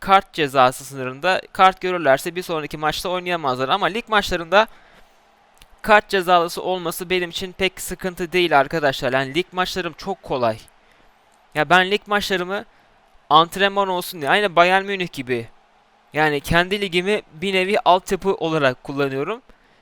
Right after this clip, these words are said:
Şampiyonlar Ligi'nde, hatta kupada bile değil, sadece Şampiyonlar Ligi'nde dişime göre, yani şu an gücüm yüz dokuz,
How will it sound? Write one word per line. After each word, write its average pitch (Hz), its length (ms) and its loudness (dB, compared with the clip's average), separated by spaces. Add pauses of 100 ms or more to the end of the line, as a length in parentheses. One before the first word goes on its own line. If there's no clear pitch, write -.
Şampiyonlar 226 720 0
Ligi'nde, 175 320 -6
hatta 190 260 -2
kupada 220 420 -2
bile 135 240 -2
değil, 196 240 -4
sadece 208 360 2
Şampiyonlar 208 560 0
Ligi'nde 143 460 -4 (720)
dişime 180 320 0
göre, 135 200 0
yani 135 320 0
şu 196 200 -6
an 185 160 0 (260)
gücüm 175 320 -8
yüz 170 200 -8
dokuz, 214 460 -8